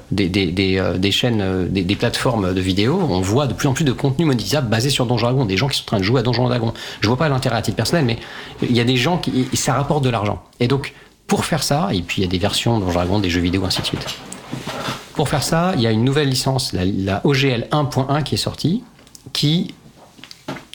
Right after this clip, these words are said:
a vraiment, euh, déclenché un tollé, puisqu'elle avait deux particularités. Elle créait à nouveau une, euh, déjà, elle était limitée complètement à, aux œuvres, aux œuvres dérivées, euh,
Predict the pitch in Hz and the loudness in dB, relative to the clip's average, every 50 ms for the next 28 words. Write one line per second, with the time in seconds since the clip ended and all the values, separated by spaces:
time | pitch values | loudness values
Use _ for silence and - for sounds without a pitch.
0 | - - - 131 127 117 113 - - - 117 107 101 120 139 147 156 165 165 156 | -10 -4 0 0 0 0 0 -4 -6 -4 -2 0 0 2 2 2 2 2 2 0
1 | - 104 101 101 107 135 131 139 139 131 - - 151 147 107 101 - 127 107 123 | 0 0 0 0 0 0 2 2 0 2 2 0 0 0 0 0 0 0 0 0
2 | 165 185 - - 104 - - - 135 123 117 107 107 107 107 101 101 98 98 139 | 0 -2 -2 -2 -2 -2 0 0 0 2 2 2 2 2 2 0 0 0 0 0
3 | 135 131 113 - - - - 107 98 98 90 - 160 190 208 - - - - - | 0 0 -2 -2 -2 -2 0 0 0 0 0 0 0 0 0 -2 -8 -16 -16 -16
4 | - - - - - - - - - - - - 123 120 127 123 120 117 113 113 | -16 -18 -18 -18 -20 -20 -20 -20 -20 -12 -4 0 2 2 2 2 2 2 2 2
5 | 107 104 104 104 107 - - - - - - - - - - - - 165 160 156 | 2 2 0 0 -2 -4 -8 -14 -20 -20 -20 -16 -8 -2 0 2 2 2 2 2
6 | 151 135 110 117 131 127 120 123 139 147 143 156 - - 104 104 107 104 104 104 | 2 2 2 2 2 2 2 2 2 2 2 0 0 0 0 2 2 2 2 2
7 | 101 101 101 101 98 98 98 98 98 98 98 92 92 92 - - - - - - | 0 0 0 0 -2 -2 -2 -2 -2 -2 -2 -2 -2 -2 -2 -4 -4 -4 -4 -2
8 | 110 117 120 107 92 95 95 90 - 107 98 110 117 107 107 - 123 113 104 - | 0 2 2 2 0 0 -2 0 0 0 2 2 0 0 0 0 -2 -2 -2 -2
9 | - 127 - 135 127 131 - 120 117 - - - 92 - - - 101 98 95 - | -4 -2 0 0 0 0 2 0 0 0 0 -2 -2 -2 -2 0 0 0 2 2
10 | 127 120 101 95 92 90 92 95 95 - 104 98 113 120 107 110 101 113 113 104 | 0 0 0 0 -2 0 0 0 0 2 2 2 2 2 2 2 2 2 2 2
11 | 113 110 104 117 120 117 110 95 90 90 95 | 2 2 2 2 0 0 0 0 -2 -2 -4